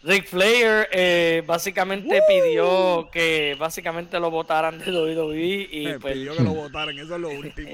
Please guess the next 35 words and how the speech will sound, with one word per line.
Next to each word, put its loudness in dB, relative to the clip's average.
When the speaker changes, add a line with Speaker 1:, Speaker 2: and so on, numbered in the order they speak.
Speaker 1:
<laughs> -10
Y 4
básicamente 2
sale, 2
¿verdad? 2
Las 2
noticias -4
dicen -6
que 0
al -4
parecer -2
Ric -6
Flair, -2
eh, -2
él -2
estaba 0
tan 0
molesto -4
con -8
la -4
historia -4
que -2
le 0
pusieron -4
cuando -6
él -4
estaba 0
como -4
que -6
en -6
contra -4
de -2
su -12
propia -2
hija -2